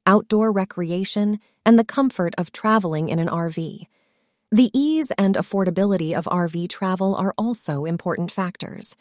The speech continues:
Despite global oil prices,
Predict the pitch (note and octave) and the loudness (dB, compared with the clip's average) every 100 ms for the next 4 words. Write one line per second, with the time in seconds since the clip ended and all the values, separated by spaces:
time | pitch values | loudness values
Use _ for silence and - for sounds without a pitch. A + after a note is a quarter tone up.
0 | _ _ _ _ - A3 A#3 C#4+ D#4 E4+ | _ _ _ _ -2 2 2 0 -4 -6
1 | - G#3 G#3+ G#3+ G#3+ F3+ E3+ D3+ - D#3 | -2 2 4 4 2 0 0 -2 -6 -8
2 | D3+ - F3 G3+ | -6 -6 -6 -6